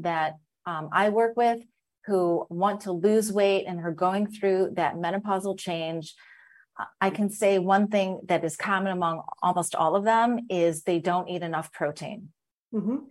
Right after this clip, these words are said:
Speaker 1: And so we look at protein, and you said you were a vegan and vegetarian once, and I
Speaker 2: Mm-hmm.
Speaker 1: was too many moons ago. And on a vegan and a vegetarian diet, you're eating not the best bioavailable forms of protein.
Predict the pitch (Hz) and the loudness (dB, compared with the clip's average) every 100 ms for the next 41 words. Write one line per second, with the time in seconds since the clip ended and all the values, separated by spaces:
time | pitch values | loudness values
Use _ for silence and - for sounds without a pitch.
0 | _ _ _ _ _ 196 190 190 - 214 | _ _ _ _ _ -2 0 -2 -2 2
1 | 220 254 285 254 - 208 214 208 196 180 | 6 6 6 2 2 2 2 -4 -4 -4
2 | 170 190 180 190 190 175 175 175 175 170 | -2 -2 2 4 4 4 0 -2 -4 -2
3 | 170 170 165 175 165 165 165 170 165 165 | -2 -4 -6 -4 -4 -4 -6 -6 -4 -2
4 | 165 175 - 180 180 170 180 160 160 170 | 0 -2 -4 -4 -2 -2 -2 -4 -6 -4
5 | 165 170 - - - - 247 _ 190 170 | -2 -2 -2 -10 -20 -20 -20 _ -2 -2
6 | 165 165 165 - 190 185 165 226 262 247 | -2 -4 -8 -6 -4 -2 2 4 4 4
7 | 208 175 185 165 - 180 170 160 156 160 | 2 2 -2 -2 -4 -4 -2 0 0 0
8 | - 180 - 196 190 185 - 208 175 180 | -2 -2 0 0 0 -2 -6 -12 -10 -4
9 | 202 269 - _ 208 - 190 180 - 156 | -2 -2 -6 _ -6 0 2 2 -4 -4
10 | 156 156 190 202 170 160 156 170 156 165 | 0 4 4 2 0 -2 0 0 0 -2
11 | 160 - _ - 165 160 151 160 156 - | -2 -4 _ -8 -4 -6 -8 -14 -14 -8
12 | 147 151 - - | -8 -8 -14 -14